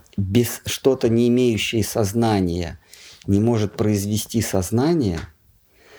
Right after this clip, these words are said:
так же сознание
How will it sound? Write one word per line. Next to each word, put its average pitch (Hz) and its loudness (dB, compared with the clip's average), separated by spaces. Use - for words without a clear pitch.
так 110 0
же 107 0
сознание 104 0